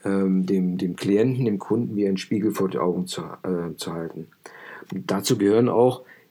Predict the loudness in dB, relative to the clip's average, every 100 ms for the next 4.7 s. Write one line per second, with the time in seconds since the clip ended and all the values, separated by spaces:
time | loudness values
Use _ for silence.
0 | _ -2 0 4 6 6 6 4 2 0
1 | -2 -2 2 4 6 4 2 -4 -6 -6
2 | -6 -6 -6 -12 -18 -20 -6 2 2 2
3 | 0 -2 6 6 6 4 2 2 0 2
4 | 4 4 4 2 2 0